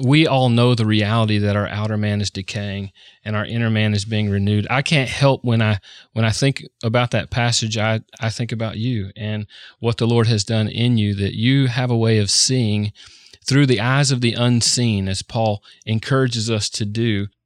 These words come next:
And when I think about your physical challenges, I think about the ways that we try and address some of those physical challenges. We often fo-, focus on trying to just help the physical part of our being. But we know with physical challenges,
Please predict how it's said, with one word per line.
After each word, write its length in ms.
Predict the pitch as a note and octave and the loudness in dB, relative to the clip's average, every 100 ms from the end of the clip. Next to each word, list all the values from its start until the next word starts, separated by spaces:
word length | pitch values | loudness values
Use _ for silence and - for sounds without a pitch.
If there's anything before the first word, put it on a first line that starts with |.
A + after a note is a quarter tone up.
| - | -6
And 100 | C3+ | -2
when 100 | D3 | 0
I 80 | C#3+ | 0
think 220 | C3 E3+ | -2 -2
about 340 | D#3 C#3 A2 - | 0 0 0 -2
your 200 | B2 A#2+ | -2 0
physical 400 | C3 B2+ B2 A#2 | -2 -6 -8 -6
challenges, 840 | B2 A#2 C3 C#3 D3 D3 - - _ | -4 -4 -6 -6 -8 -8 -8 -10 _
I 140 | - A#2 | -4 -2
think 180 | C#3 C3 | 0 0
about 320 | B2 A2+ G#2 | 0 0 0
the 100 | A2+ | 0
ways 260 | A#2 A#2+ | 2 0
that 120 | A2 F#2 | 0 0
we 140 | A#2 | -2
try 220 | - A2 | 0 -2
and 80 | G#2+ | -2
address 300 | G2+ A2 A#2 | -2 -2 -2
some 120 | - | -4
of 60 | G#2 | -4
those 160 | G#2 - | -6 -6
physical 340 | G#2+ G#2 G2+ | -8 -8 -8
challenges. 680 | - G#2 G2+ G2+ G2+ G2+ - - _ _ | -6 -4 -2 -2 -2 -2 -2 -8 _ _
We 320 | A2+ A#2+ C3+ C3+ | -12 -4 0 0
often 360 | C3+ E3+ C#3 | 0 -2 -2
fo-, 240 | - C#3 C#3+ - | 0 0 0 -4
focus 380 | C3+ C3+ C3 | -4 0 -2
on 180 | A#2 B2 | 0 -2
trying 300 | B2 B2+ B2 | 0 0 0
to 80 | A#2 | -2
just 240 | A#2+ B2 | -2 0
help 180 | C3+ G#2+ | -2 -4
the 120 | A#2 | -6
physical 500 | G#2 - C#3 B2+ A2 | -4 -2 0 0 -4
part 260 | G#2+ A#2 A2 | -4 -4 -2
of 100 | G#2 | -2
our 120 | G2+ | -6
being. 420 | G2+ G#2+ G2+ F#2+ - - - - - - | -4 -2 -2 -4 -8 -20 -20 -20 -12 -2
But 80 | C#3+ | 2
we 180 | F#3 | 2
know 160 | F#3 D3+ | 2 2
with 140 | C3+ | 2
physical 280 | - C#3+ C3 | 2 0 0
challenges, 600 | A#2+ C#3 C#3+ C3 A2+ - | -2 0 0 2 2 0